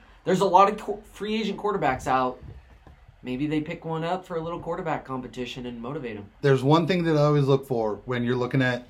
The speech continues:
Speaker 2: like, trying to predict things going forward. You can do this in a lot. Sports, business, politics, all that fun stuff. Follow the money. Jared Goff is thirty-four million dollars against the, of dead cap space against the Rams salary cap.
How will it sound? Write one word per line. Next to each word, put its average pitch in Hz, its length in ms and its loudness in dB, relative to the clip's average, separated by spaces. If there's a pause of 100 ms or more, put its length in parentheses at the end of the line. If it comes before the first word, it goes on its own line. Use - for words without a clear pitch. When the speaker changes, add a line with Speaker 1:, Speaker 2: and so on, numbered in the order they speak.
(160)
Speaker 2:
like, 117 160 -2
trying 135 260 2
to 117 40 -6
predict 123 360 -6
things 123 280 -4
going 117 260 -2
forward. 95 380 -4 (680)
You 123 140 -8
can 127 80 -2
do 131 100 4
this 123 140 -2
in 135 60 2
a 117 60 0
lot. 110 280 0 (180)
Sports, 143 560 4
business, 131 640 2 (180)
politics, 131 440 -2
all 120 120 2
that 113 140 0
fun 107 140 -4
stuff. 95 240 -6 (580)
Follow 135 340 4
the 131 80 2
money. 110 300 -4 (880)
Jared 139 320 4
Goff 151 260 2
is - 140 -6 (140)
thirty-four 156 560 2
million 147 360 6
dollars 123 420 -2
against 113 400 -6
the, 107 100 -10 (120)
of 104 240 -6
dead 139 300 2
cap 135 240 0
space 104 540 -6 (560)
against 127 680 -2
the 131 80 0
Rams 120 320 -2
salary 110 320 0
cap. 92 260 -12